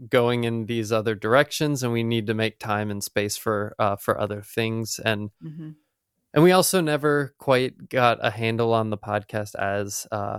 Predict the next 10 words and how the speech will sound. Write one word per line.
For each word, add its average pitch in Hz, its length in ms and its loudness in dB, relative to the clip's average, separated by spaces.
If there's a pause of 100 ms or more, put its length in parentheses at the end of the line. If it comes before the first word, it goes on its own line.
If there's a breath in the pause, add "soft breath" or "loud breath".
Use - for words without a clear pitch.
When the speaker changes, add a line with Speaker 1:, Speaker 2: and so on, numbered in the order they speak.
(140)
Speaker 1:
like, 113 160 0
a 113 60 -2
viable 104 520 0
or - 80 -2
sustainable 107 600 -2
kind 104 240 -6
of 107 160 -14
business. 127 640 -2 (100)
Um, 110 380 2
Speaker 2:
Mm-hmm. 165 120 -8